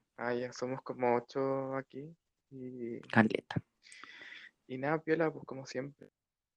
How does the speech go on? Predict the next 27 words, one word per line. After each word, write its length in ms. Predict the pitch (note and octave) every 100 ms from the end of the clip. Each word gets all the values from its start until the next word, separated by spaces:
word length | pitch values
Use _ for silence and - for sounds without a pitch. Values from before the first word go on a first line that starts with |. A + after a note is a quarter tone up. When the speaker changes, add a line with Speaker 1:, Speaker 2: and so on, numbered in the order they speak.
| _ _ _ _ _ _ _ _
Speaker 1:
Tampoco 380 | A#2+ A#2+ A#2+ A#2+
es 100 | A#2+
que 200 | - C#3
salga 460 | C#3 C3+ C#3 C#3 C#3
muy 220 | C#3 C#3+
seguido 560 | - C#3+ C#3+ C#3+ D3 C#3+ - _
de 120 | C#3
mi 120 | C#3+
casa, 220 | C#3 C#3+ -
entonces 500 | C3 C3+ C3 C3+ C3
como 220 | - C3+
normal. 400 | C3+ C3 B2+ B2+ C3+ _ _ _ _ _ _ _ _ _ _ _ _ _ _ _ _ _ _
Y 160 | C3+
eso, 360 | D#3 E3 F3+ E3+ - _
como 280 | C#3 C#3
que 440 | C3+ C3+ C3+ C3+ C3+ - _
igual 220 | B2+ C3+ C#3
en 60 |
algún 180 | D3 D3 D3+
momento 260 | D3+ D3+
voy 80 | D3
a 20 |
explotar, 460 | D3 - D3 C#3+ - -
como 340 | - - - _ _ _ -
Speaker 2:
Mm. 200 | A2+ G#2+ - _ _ _ _ _ - _ - - _ _ - _ -
Speaker 1:
quiero 240 | B2 B2+
salir. 460 | C3+ B2+ G#2+ A#2+